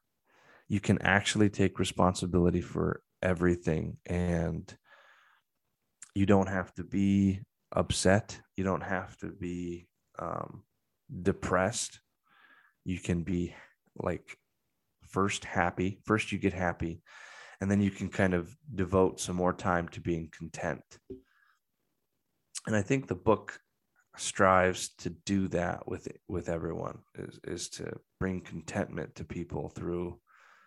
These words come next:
this self-discovery process. And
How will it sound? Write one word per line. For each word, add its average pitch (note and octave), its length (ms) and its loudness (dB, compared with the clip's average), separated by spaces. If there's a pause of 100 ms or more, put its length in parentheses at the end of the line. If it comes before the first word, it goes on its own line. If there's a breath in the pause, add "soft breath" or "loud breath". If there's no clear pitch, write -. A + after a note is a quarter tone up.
(320 soft breath)
this D#2 140 -6
self-discovery D#2+ 840 -4
process. F2+ 720 -6 (1300 loud breath)
And G2+ 500 -4